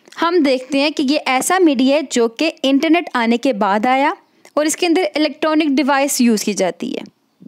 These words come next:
इसमें हमारा सोशल मीडिया, हमारे पॉडकास्ट, ऑनलाइन गेम्स, ब्लॉग्स, YouTube, ये सब आ जाते हैं। और डिजिटल मीडिया को हम लोग न्यू मीडिया भी कहते हैं।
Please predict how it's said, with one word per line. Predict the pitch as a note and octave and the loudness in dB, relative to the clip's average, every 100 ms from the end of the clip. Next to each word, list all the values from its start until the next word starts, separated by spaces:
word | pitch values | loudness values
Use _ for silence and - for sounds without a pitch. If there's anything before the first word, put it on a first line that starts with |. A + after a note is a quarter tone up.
| - - - - | -20 -18 -16 -6
इसमें | C#4 - F#4 | -6 -2 0
हमारा | F#4 E4 E4 F4+ F4+ | 2 2 0 -2 -4
सोशल | - - A#3 A#3 C4+ | -6 -2 0 0 2
मीडिया, | C4 B3 B3 B3 B3+ - _ | 2 2 0 0 -2 -6 _
हमारे | A#3 A#3 | 0 0
पॉडकास्ट, | A#3 A#3 A#3 A#3 B3+ B3 B3 - - - | 0 0 0 0 0 0 0 -4 -4 -2
ऑनलाइन | A#3 A#3+ A#3 A3+ | 0 0 0 0
गेम्स, | G#3 B3 B3+ B3 - - | 2 0 2 0 -2 -6
ब्लॉग्स, | G3+ F#3+ B3 B3 B3 - A3+ | -4 0 2 2 0 -2 0
YouTube, | A3+ A#3+ B3+ B3+ B3 A3+ _ _ _ - | 2 0 0 0 0 -4 _ _ _ -2
ये | A#3+ | -2
सब | A#3 D4 - | 0 -2 0
आ | D4+ | 0
जाते | D#4 D#4 D#4 | 0 0 0
हैं। | D#4+ G#4 - _ _ - | 0 -2 -6 _ _ -4
और | D#4 F#4 | -2 -2
डिजिटल | A#3 A3 C#4 D4+ G4+ | -4 -2 0 0 2
मीडिया | F4 C#4 D4 | 2 2 0
को | D4 D4+ | 0 0
हम | C4+ A#3+ | 0 2
लोग | B3 D#4+ - - | 2 0 -6 0
न्यू | A#3+ C#4 | 2 4
मीडिया | B3+ A3 G3 | 2 2 0
भी | F3+ | -2
कहते | - - - | -2 -4 -4
हैं। | - | -6